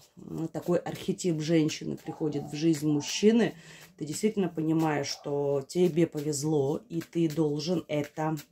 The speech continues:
оберегать, охранять, ты должен бояться потерять.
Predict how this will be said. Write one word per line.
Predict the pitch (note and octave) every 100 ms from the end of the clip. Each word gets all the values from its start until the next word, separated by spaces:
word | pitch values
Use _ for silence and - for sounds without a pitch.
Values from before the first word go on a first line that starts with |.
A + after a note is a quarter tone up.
| _ -
оберегать, | C#3+ D3+ D#3+ E3 G3+ G3+
охранять, | - - D3 D3+ E3+ F3 - -
ты | - C3+ - - - _ -
должен | - C#3+ C3+ C#3
бояться | C#3 C#3+ F3+ F3+ - D3+ C#3 _ - _ _ _ _ _ _ - - - _ _
потерять. | D3 - E3 D3 C3 -